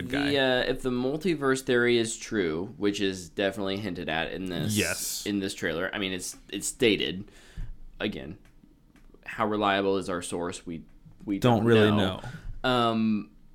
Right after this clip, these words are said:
Speaker 2: but it could be the case where he is a villain in his world,
Speaker 1: Mm-hmm.
Speaker 2: and he sees an opportunity to be a hero, and, you know, in his own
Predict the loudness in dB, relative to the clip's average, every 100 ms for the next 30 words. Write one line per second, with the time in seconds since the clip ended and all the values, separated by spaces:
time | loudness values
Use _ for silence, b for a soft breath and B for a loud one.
0 | -20 -4 2 2 2 -2 2 2 4 2
1 | 0 0 0 0 -4 0 2 4 4 4
2 | 2 0 0 -2 -4 -4 -2 0 -2 -6
3 | -2 -2 0 -2 -2 0 -2 -4 -12 -10
4 | -6 -4 -2 0 0 0 -6 -2 0 0
5 | 0 0 -2 -6 -10 -2 0 2 2 0
6 | 0 -6 -4 0 2 4 4 2 0 2
7 | 4 0 -4 b b b b -16 -16 -16
8 | -18 -20 -20 -20 -4 4 4 4 0 2
9 | 4 4 0 -2 -4 -8 -16 -20 -20 -20
10 | -20 _ -2 0 0 -2 -6 -10 -8 -6
11 | -6 -6 -6 -8 -8 -6 -2 -2 -2 -4
12 | -6 -8